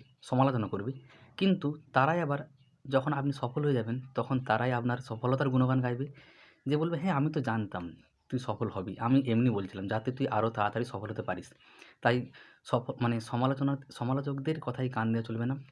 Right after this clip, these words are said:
কে কী বললো আমাদের দেখার দরকার নেই, আমরা আমাদের প্রস্তুতি চালিয়ে যাব।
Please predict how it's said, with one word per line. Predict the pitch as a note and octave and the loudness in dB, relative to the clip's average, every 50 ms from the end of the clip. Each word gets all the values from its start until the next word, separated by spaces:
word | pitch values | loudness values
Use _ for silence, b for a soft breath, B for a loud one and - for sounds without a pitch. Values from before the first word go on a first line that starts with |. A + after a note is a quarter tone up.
| - - | -10 -2
কে | - C3 B2+ | 0 0 0
কী | B2+ C3 C3+ | 2 0 0
বললো | A#2 A2+ G#2+ A2 A2 A2 A#2 B2 | 0 0 0 0 0 0 0 -2
আমাদের | - A#2 A2 G#2+ G#2+ G2 | -2 -2 -4 -4 -2 -4
দেখার | - - G#2+ G2 | -4 -6 -6 -6
দরকার | G2 G#2+ G2+ - - F#2+ | -6 -6 -6 -6 -6 -6
নেই, | F#2+ F2+ E2+ D#2 B B B B B B B | -6 -8 -10 -12 B B B B B B B
আমরা | - A2+ A2+ A#2 B2 | -4 -2 -2 0 0
আমাদের | B2 B2 B2+ D3 C#3+ | 0 0 0 -2 -2
প্রস্তুতি | - A#2 G#2+ - - - A2 | -4 -6 -6 -6 -6 -6 -6
চালিয়ে | A#2 F#2+ F#2+ F#2 | -4 -4 -4 -6
যাব। | F2+ F2+ | -6 -8